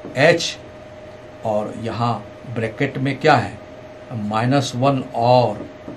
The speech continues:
अ, वन के, अ, मध्य की एक संख्या, इसमें कोई शक नहीं कि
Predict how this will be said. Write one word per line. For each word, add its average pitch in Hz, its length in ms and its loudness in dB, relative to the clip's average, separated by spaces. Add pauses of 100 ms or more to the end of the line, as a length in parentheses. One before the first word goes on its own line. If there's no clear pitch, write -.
(640)
अ, 123 60 -4
वन 117 560 0 (640)
के, 131 280 4
अ, - 840 -6 (160)
मध्य 120 340 0
की 120 340 -2 (1500)
एक 123 160 0
संख्या, 143 440 4 (2000)
इसमें 120 480 0 (300)
कोई 131 160 0
शक 147 240 0
नहीं 165 300 0 (680)
कि 120 200 0